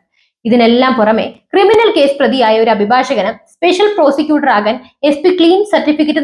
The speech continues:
നൽകിയത് എ ഡി ജി പി എം ആർ അജിത് കുമാർ സന്നിധാനത്ത് ട്രാക്ടറിലെത്തിയ സംഭവം ഒരു ദളിത് ഡി വൈ എസ് പിയെ കള്ളക്കേസിൽ കുടുക്കിയത് തുടങ്ങി നിരവധി വിഷയങ്ങളിൽ വി ജി വിനോദ് കുമാറിനെതിരെ ഗുരുതരമായ ആരോപണങ്ങൾ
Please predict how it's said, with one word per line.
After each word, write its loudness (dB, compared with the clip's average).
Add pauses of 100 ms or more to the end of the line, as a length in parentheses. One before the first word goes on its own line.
നൽകിയത് 0 (460)
എ 2
ഡി 4
ജി 2
പി 2
എം -2
ആർ 2
അജിത് -4
കുമാർ -2 (120)
സന്നിധാനത്ത് -2 (160)
ട്രാക്ടറിലെത്തിയ -2
സംഭവം 0 (180)
ഒരു 2 (140)
ദളിത് 0
ഡി -2
വൈ 0
എസ് -10
പിയെ -4 (100)
കള്ളക്കേസിൽ 0 (100)
കുടുക്കിയത് 0
തുടങ്ങി -2 (420)
നിരവധി 2
വിഷയങ്ങളിൽ -4 (160)
വി 0 (120)
ജി 2
വിനോദ് -6
കുമാറിനെതിരെ -2 (220)
ഗുരുതരമായ 2 (140)
ആരോപണങ്ങൾ 0